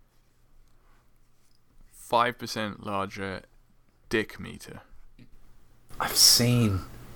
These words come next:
Speaker 2: the final D V D, Aunt May.
Speaker 1: <laughs>
Speaker 2: Just
Speaker 1: And
Speaker 2: I can't, I can't be in this
Speaker 1: it needs more maps. <laughs>
Speaker 2: <sighs>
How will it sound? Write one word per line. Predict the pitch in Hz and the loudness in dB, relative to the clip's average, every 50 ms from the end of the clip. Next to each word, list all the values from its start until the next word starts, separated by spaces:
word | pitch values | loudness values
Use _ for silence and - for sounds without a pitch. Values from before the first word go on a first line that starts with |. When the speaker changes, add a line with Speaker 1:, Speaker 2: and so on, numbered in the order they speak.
| - - - - - - - - | -18 -18 -18 -18 -18 -16 -14 -12
Speaker 2:
the | - | -10
final | - - - 107 101 104 104 101 98 92 - - | -8 -2 0 2 4 4 4 4 4 0 0 0
D | 113 104 98 | 0 0 0
V | 92 101 95 | 0 -2 -4
D, | - - 95 98 98 90 | -2 0 0 0 0 0
Aunt | 85 85 92 - | -2 -2 -4 -6
May. | 101 85 80 82 82 80 - - - - - | -6 -6 -4 -4 -4 -4 -6 -10 -12 -2 0
Speaker 1:
<laughs> | - - - - - - - - - - - - - - - - - - - - - - - - - - | 0 0 0 -2 -6 -8 -8 -8 -8 0 2 2 2 2 -8 -10 -10 -10 -10 -12 -16 -14 -14 -12 -10 -8
Speaker 2:
Just | - 131 - - - - - - - - - _ _ - _ _ - - - - - - | -8 -6 -6 -6 -6 -8 -14 -20 -20 -20 -20 _ _ -20 _ _ -20 -18 -18 -18 -6 0
Speaker 1:
And | - - 104 95 92 92 98 - - - - | 4 6 6 6 6 4 0 -4 -12 -16 -18
Speaker 2:
I | - - - | -18 -16 -14
can't, | - - - 117 117 113 - - - - - | -14 -12 -10 -10 -10 -12 -14 -16 -20 -18 -18
I | - | -18
can't | - - - - 117 107 - | -16 -16 -12 -10 -10 -10 -8
be | - 113 107 | -8 -8 -8
in | 107 110 | -4 -4
this | 110 110 | -4 -4
Speaker 1:
it | - | -2
needs | 117 123 127 127 113 - - | 0 2 2 2 2 0 -4
more | 98 101 107 110 110 104 | -4 -2 -2 0 -2 -2
maps. | 95 95 95 101 117 117 104 - - - - - - - - - | -2 -2 -2 -2 -2 -4 -4 -8 -10 -16 -16 -14 -14 -14 -14 -8
<laughs> | |
Speaker 2:
<sighs> | - | -2